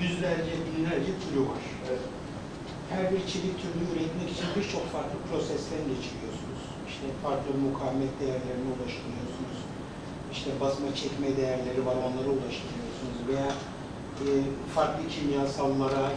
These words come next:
Speaker 1: ya da, e, farklı şartlara dayanabilecek şekilde çelik üretmek için bambaşka metotlar kullanılıyor. Ama burada bir ham madde var. Bu ham madde bir karışım, bir toz karışımdan ibaret olduğunu veya birçok karışımdan ibaret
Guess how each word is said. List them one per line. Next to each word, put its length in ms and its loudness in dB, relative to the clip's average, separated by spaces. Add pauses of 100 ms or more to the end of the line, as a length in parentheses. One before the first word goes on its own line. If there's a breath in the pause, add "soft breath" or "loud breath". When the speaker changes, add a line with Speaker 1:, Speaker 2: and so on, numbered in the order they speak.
Speaker 1:
ya 140 2
da, 60 2 (400)
e, 40 0 (300)
farklı 260 2 (100)
şartlara 480 0
dayanabilecek 680 2 (320)
şekilde 320 -2 (120)
çelik 260 0
üretmek 380 0
için 140 -4 (460)
bambaşka 440 2
metotlar 540 2 (100)
kullanılıyor. 500 -6 (640 loud breath)
Ama 120 8 (100)
burada 280 8
bir 120 2
ham 120 4 (100)
madde 240 0 (100)
var. 100 2 (320)
Bu 100 2
ham 220 4
madde 340 2
bir 200 -2
karışım, 380 0 (260)
bir 120 -2 (880)
toz 160 2 (120)
karışımdan 540 4 (560)
ibaret 420 0
olduğunu 320 0
veya 180 4 (120)
birçok 300 -2
karışımdan 440 2
ibaret 420 0